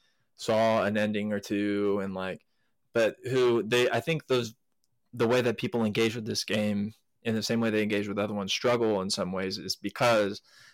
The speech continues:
the game itself is much more about,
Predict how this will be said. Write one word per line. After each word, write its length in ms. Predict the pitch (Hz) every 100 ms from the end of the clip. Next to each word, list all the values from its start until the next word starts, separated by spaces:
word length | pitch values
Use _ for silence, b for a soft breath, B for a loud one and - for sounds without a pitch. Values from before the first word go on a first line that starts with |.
| b b
the 100 | 117
game 460 | 120 135 151 151
itself 440 | 117 - 131 123 113
is 340 | 110 107 92
much 400 | - 110 117 120
more 220 | 120 117 107
about, 580 | 95 101 104 101 101